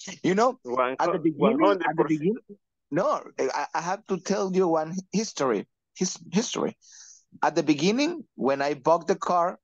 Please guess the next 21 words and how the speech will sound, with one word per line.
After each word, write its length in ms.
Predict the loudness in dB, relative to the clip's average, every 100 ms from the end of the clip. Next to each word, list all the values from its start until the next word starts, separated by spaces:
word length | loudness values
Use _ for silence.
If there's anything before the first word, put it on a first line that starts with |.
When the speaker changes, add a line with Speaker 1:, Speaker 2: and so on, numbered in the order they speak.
| _
Speaker 1:
four 160 | -4 -2
years 320 | 2 2 2
ago, 300 | 0 -2 -4 _ _ _ _ _ _ _ _ _ _
I 220 | 0 0 2 6
only 380 | 6 8 8
use 580 | 8 10 10 10 8 0 _ _ _ 0
a 180 | 2 2 -4
super 580 | -2 0 4 2 2 -6 _ _ _ _ _ _
as 160 | 0 2
a 180 | 2 0 2
fuel. 380 | 6 6 4 -6 _ _ _ _ _ _ _ _ _ _ _ _ _ _ -2
Speaker 2:
Yes. 500 | 2 4 2 -2 _ _ _ _ _ -20 _
Speaker 1:
But, 380 | 4 6 6 4 0 -20 _ _ _ _
you 160 | 2 4
know, 340 | 4 0 -4 _ -14
s-, 180 | -10 -2
uh, 200 | 0 0 -2
one 380 | 0 0 -2
time 480 | 0 0 0 -4 -10 _ -6
when 340 | 0 0 2
my, 760 | 2 4 4 2 2 2 0